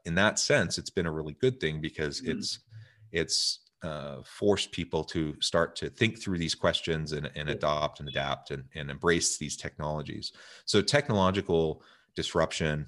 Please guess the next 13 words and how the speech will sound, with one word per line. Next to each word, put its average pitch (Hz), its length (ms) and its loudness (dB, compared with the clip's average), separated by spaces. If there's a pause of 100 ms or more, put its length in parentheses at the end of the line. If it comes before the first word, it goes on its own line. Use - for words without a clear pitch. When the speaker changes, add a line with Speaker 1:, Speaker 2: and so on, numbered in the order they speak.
(120)
Speaker 1:
I 82 80 -6
think, 80 260 -4
is, 71 260 -6
is 80 180 -6
number 76 240 -2
one. 76 420 -2 (500)
Uh, 82 220 2 (100)
in 104 260 4
relation 82 540 2
to 104 260 2
that, 76 360 2
then, 71 440 -6
is, 71 680 -2